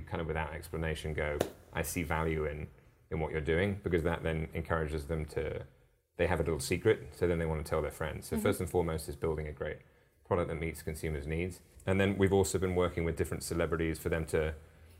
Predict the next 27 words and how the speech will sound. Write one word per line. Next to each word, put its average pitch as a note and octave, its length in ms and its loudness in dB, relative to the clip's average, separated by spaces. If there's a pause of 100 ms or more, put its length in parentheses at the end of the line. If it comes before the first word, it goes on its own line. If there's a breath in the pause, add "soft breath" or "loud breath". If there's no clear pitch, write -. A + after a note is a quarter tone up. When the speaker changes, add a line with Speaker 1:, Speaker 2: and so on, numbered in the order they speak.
(160)
Speaker 1:
participate F2 500 0
in D#2 40 -6
the D#2 60 -4
platform, F#2 500 -2
so F2 120 -6
you D#2+ 80 -4
can D#2+ 140 -2
see D#2 520 -2 (460 soft breath)
their F2 120 -6
favorite E2 380 2
movies E2 460 0
and D#2+ 100 -6
T E2+ 120 -6
V D#2+ 100 -2
shows - 180 -2
Speaker 2:
What - 120 4
Speaker 1:
and - 40 -2
Speaker 2:
celebrities F#3+ 520 2
do F#3 100 -4
you F3+ 80 -2
have E3+ 180 -4
on D#3+ 140 -4
Fabric? D#3 340 -6 (800 loud breath)
Speaker 1:
So D#3+ 220 10
we C#3+ 140 10
have, C3+ 360 10
um, G#2 420 6